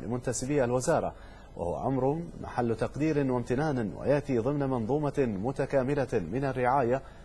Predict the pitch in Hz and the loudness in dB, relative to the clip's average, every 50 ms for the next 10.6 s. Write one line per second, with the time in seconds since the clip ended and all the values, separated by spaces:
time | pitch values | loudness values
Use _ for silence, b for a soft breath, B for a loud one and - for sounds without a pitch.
0 | B B - 87 85 - - 104 95 117 147 151 131 131 123 110 107 127 127 123 | B B -10 -10 -8 -4 -2 0 2 2 2 2 2 2 0 0 0 0 2 2
1 | 117 107 113 131 147 151 147 - 135 127 120 104 110 107 95 98 117 135 127 110 | 2 2 0 -2 -4 -4 -6 -2 0 0 2 0 0 0 -2 -2 0 0 -2 0
2 | - 123 104 92 - 139 123 92 82 80 - 80 71 - B B B B B B | 0 0 0 0 0 0 0 0 0 -4 -6 -8 -10 -10 B B B B B B
3 | B - 90 71 76 - 113 117 107 98 - - 107 98 90 - 98 92 95 113 | B -8 -8 -8 -4 0 0 0 0 0 -2 -2 -2 -2 -2 -2 -4 -4 -2 -2
4 | 131 120 113 - 123 110 101 87 - 120 - 131 123 110 107 127 131 123 113 - | -2 -2 0 -2 -2 -4 -4 -4 -4 -6 -2 -2 -2 0 0 0 0 0 0 0
5 | 127 117 104 104 120 117 - 120 113 120 131 120 110 - 143 123 120 135 139 B | -2 -2 0 -2 -2 -2 -2 -4 -4 -2 -2 -2 0 0 2 2 2 2 0 B
6 | B B B B B B B - 67 80 98 - 117 107 - 123 135 143 139 139 | B B B B B B B -8 -8 -6 -4 -4 -2 0 2 4 4 4 4 4
7 | 135 120 113 120 120 135 139 135 131 131 123 113 113 113 131 147 135 123 117 - | 2 0 0 0 0 0 0 0 0 2 2 2 2 2 0 -2 0 0 -2 -2
8 | 127 120 113 107 107 139 135 131 131 120 107 104 110 131 135 127 127 120 117 - | -2 -2 -2 -2 0 0 0 2 2 4 4 4 2 2 0 0 0 0 0 0
9 | - 113 117 127 131 127 123 120 113 101 85 98 120 127 - 139 120 113 113 117 | 0 2 2 2 2 2 0 0 0 -2 0 0 0 0 0 -2 -4 -4 -2 -2
10 | 127 127 120 117 - - 90 78 69 57 - | -2 -2 -2 -2 -4 -6 -6 -6 -6 -8 -10